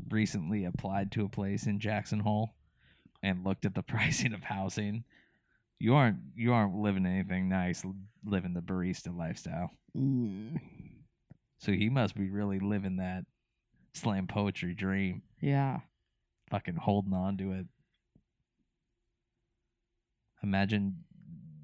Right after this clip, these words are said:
Speaker 1: this black dude with a bunch of, like, white, uh, dreadlocked hippie snowboarders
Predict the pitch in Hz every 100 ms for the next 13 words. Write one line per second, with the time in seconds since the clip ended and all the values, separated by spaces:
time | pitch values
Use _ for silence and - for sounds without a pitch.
0 | - 117 104 98 - 98 95 98 - 95
1 | 95 95 92 98 95 92 95 87 92 -
2 | - 71 92 92 95 90 - _ _ _
3 | _ _ _ _ _ _ 92 87 82 76
4 | 71 - - 98 90 95 92 87 - -
5 | - - _ _ _ _ _ _ _ _
6 | - 104 98 92 - 95 87 85 95 95
7 | -